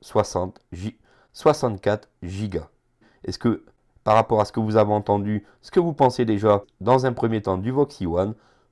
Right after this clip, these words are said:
pour le côté O C R ? On va revenir un petit coup en arrière, tout simplement en faisant glisser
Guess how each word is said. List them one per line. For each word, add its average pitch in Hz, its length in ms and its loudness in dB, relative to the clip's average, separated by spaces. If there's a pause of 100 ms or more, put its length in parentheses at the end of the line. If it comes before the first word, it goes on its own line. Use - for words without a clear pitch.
pour 156 180 0
le 127 100 2
côté 101 500 -4 (120)
O 127 120 0
C 85 280 -8
R ? - 240 -20 (4000)
On 175 80 4
va 160 140 6
revenir 131 380 2 (120)
un 147 120 2
petit 143 200 -12
coup 120 320 -6
en 101 160 2
arrière, 87 540 0
tout 202 100 -6
simplement 95 640 -4
en 147 80 2
faisant 98 320 -2
glisser 95 560 -6